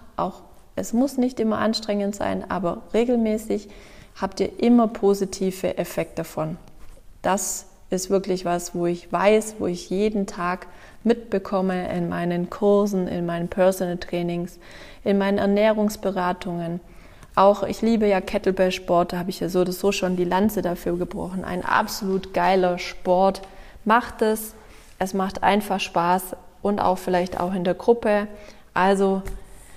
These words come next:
mehr Sport, mehr Bewegung in euren Tag mit reinzubringen. Und, ähm, es geht nicht immer nur ums Gewicht, sondern um das positive Gefühl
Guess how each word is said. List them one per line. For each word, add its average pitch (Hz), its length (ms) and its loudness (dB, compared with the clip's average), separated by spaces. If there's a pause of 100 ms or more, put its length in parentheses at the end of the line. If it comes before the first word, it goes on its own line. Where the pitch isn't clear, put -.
(540)
mehr 226 460 8 (360)
Sport, 226 800 6 (100)
mehr 214 300 6
Bewegung 208 680 2
in 185 180 -2
euren 185 360 0
Tag 202 420 0
mit 180 220 -4
reinzubringen. 180 800 -2 (580)
Und, 185 400 2
ähm, 175 520 0
es - 200 -14
geht 185 240 -2
nicht 180 240 -2
immer 175 180 -2
nur 175 180 -2
ums 165 240 -8
Gewicht, 175 360 -6
sondern 165 300 -6
um 165 140 -8
das - 180 -10
positive - 920 -4
Gefühl 165 500 -6